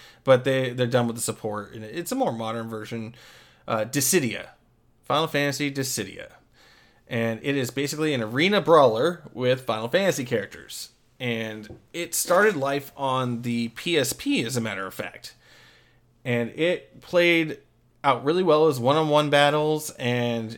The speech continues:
you know, there was a quest mode and different things to upgrade your characters. It really blended a good amount of R P G, um, with a, kind of a brawler. And, you know, they had their little, uh, bit of success. I mean, it was on the P S P, and Sony just really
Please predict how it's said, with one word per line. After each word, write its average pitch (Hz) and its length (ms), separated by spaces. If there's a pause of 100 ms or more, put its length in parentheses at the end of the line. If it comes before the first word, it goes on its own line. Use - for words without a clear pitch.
you 120 100
know, 113 100
there 117 120
was 113 100
a 104 60
quest 147 460
mode 131 600
and 107 260 (420)
different 139 340
things 143 260
to 139 140
upgrade 135 280
your 117 80
characters. 131 920
It 131 300
really 147 420 (220)
blended 127 320
a 107 40
good 117 160
amount 113 220
of 107 80
R 104 140
P 107 160
G, 123 480 (400)
um, 104 380 (100)
with 107 440 (400)
a, 120 120
kind 120 180
of 101 60
a 110 40
brawler. 143 540 (380)
And, 117 400
you 147 120
know, 156 80
they 175 80
had 175 160
their 175 180
little, 175 540
uh, 135 100
bit 143 160
of 151 100
success. 127 440
I 135 40
mean, 135 120
it 131 40
was 127 100
on 143 60
the 123 60
P 131 200
S 117 120
P, 117 260
and 104 340
Sony 117 340
just 104 240
really 120 600